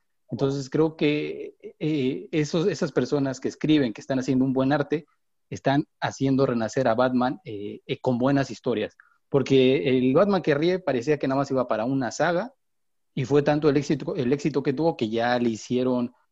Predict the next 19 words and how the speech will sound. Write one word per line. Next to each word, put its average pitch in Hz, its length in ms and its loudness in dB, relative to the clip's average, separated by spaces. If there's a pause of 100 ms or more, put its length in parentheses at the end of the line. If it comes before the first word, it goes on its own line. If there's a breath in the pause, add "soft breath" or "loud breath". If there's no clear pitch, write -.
(140)
muchísimo. 131 520 0
Hasta 120 160 -2
ahorita 127 220 4
ya 123 160 4
salió 127 400 4
el 110 160 -2
King 147 220 2
Robin, 147 360 2
que - 100 -2
es - 80 -4
otro 127 200 0
maldito 120 380 0
loco, 123 260 0
igual 120 280 0
que - 80 -2
el 110 60 -2
Batman 117 360 -2
que 127 100 -2
ríe. 143 300 -2